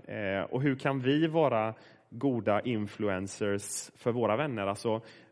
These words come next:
vad förmedlar jag genom i-, vad jag lägger upp i sociala medier till min omgivning?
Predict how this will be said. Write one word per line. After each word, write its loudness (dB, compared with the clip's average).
vad 4
förmedlar 0
jag 4
genom 0
i-, -2
vad 0
jag 2
lägger -2
upp -8
i -2
sociala -2
medier -2
till -6
min -4
omgivning? -4